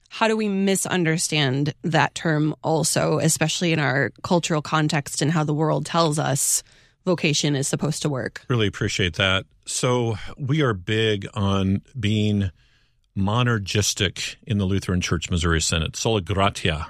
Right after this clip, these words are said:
Speaker 2: is, is that theme that always comes out. When, when we speak of call, es-, well, it, it applies to both the vertical and the horizontal.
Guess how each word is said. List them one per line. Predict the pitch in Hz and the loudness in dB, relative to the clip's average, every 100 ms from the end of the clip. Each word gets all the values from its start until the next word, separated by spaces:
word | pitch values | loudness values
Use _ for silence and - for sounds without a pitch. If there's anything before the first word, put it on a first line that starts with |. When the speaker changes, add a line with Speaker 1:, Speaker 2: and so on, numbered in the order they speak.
| - | -2
Speaker 2:
is, | 95 - | -2 0
is | - 87 | -2 0
that | 95 - | 0 0
theme | 101 90 | 0 0
that | 92 | 0
always | 104 98 95 | 0 0 0
comes | - 98 95 | -4 -2 2
out. | 98 - - - - - - _ _ _ _ _ | 0 -2 -10 -20 -20 -20 -20 _ _ _ _ _
When, | 113 117 113 113 _ | -2 0 0 -2 _
when | - 117 117 | -2 0 2
we | 110 107 - | 0 -2 -6
speak | - 170 143 | -2 0 0
of | 110 | -2
call, | - 131 123 95 87 92 - | -2 0 2 2 -2 -6 -4
es-, | - - _ _ - | -4 -4 _ _ -4
well, | 98 92 82 - | 0 2 0 -4
it, | 123 113 | -2 0
it | 120 107 | 0 0
applies | 101 120 113 - | 0 0 0 -2
to | 98 | -8
both | 107 113 104 - | 0 0 0 -2
the | 92 | -2
vertical | 101 98 - 90 85 - - | 0 0 0 -2 -2 -6 0
and | 104 | 0
the | 90 | 2
horizontal. | 98 85 85 107 85 80 | 0 -2 2 2 2 -4